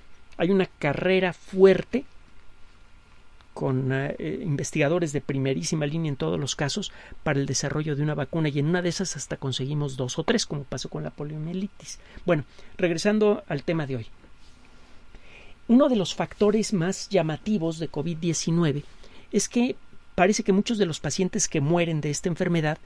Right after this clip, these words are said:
lo hacen por la reacción excesiva del sistema inmune. Esto recuerda un poco a lo que pasaba con la mal llamada gripe española de mil novecientos dieciocho.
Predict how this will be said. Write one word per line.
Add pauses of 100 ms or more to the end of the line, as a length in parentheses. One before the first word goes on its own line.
(340)
lo
hacen (480)
por
la
reacción
excesiva
del
sistema
inmune. (1900)
Esto
recuerda
un
poco
a
lo
que
pasaba
con
la
mal
llamada (120)
gripe
española
de
mil
novecientos
dieciocho.